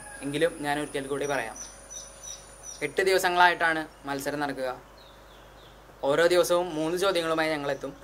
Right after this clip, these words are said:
ഓരോ ചോദ്യത്തിനും അഞ്ച് പോയിന്റ് വീതമാണ് നിങ്ങൾക്ക് ലഭിക്കുക.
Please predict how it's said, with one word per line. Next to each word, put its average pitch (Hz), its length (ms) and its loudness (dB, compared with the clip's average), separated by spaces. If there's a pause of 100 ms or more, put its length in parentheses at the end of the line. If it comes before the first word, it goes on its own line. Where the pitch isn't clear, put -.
(340)
ഓരോ 139 240 4
ചോദ്യത്തിനും 160 560 0
അഞ്ച് 151 220 -4
പോയിന്റ് 165 280 0
വീതമാണ് 147 440 -2
നിങ്ങൾക്ക് 131 320 -6
ലഭിക്കുക. 120 440 -8